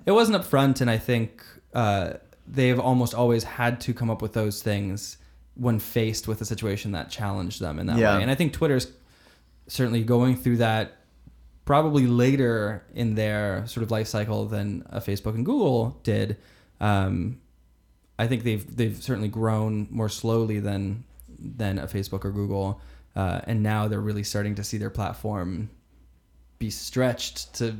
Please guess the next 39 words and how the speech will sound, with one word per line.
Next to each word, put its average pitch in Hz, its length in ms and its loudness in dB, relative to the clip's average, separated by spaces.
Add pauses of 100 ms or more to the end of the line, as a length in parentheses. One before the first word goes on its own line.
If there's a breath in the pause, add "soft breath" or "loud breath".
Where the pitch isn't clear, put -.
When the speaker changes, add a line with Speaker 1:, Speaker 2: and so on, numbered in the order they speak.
Speaker 1:
you 120 120 0
know, 107 220 -4 (200)
be 117 80 -4
used 110 240 -6
to 117 180 -6 (300)
threaten 113 320 0
nuclear 131 360 0
war 151 180 -2
on 123 180 -4
another 127 180 2
country. 160 480 4
<laughs> - 0 -
And 185 840 6
what 131 100 8
does 143 100 6
that, 147 220 4
does 139 160 4
Speaker 2:
Yeah. 123 80 4
Speaker 1:
that 127 160 4
constitute 139 400 2
violence? 170 500 0
I 127 140 2
think, 131 380 0
I 123 100 0
Speaker 2:
Pre- 127 180 2
Speaker 1:
think 120 140 -4
in 127 200 4
many 123 220 4
ways 131 180 2
it 147 100 -2
does. 156 340 -4
Speaker 2:
Pretty 156 360 4
sure 117 280 6
they 104 160 6
didn't 104 360 2
anticipate - 580 -4
that 131 100 2
Speaker 1:
Yeah. 180 160 4
Speaker 2:
one. - 220 -2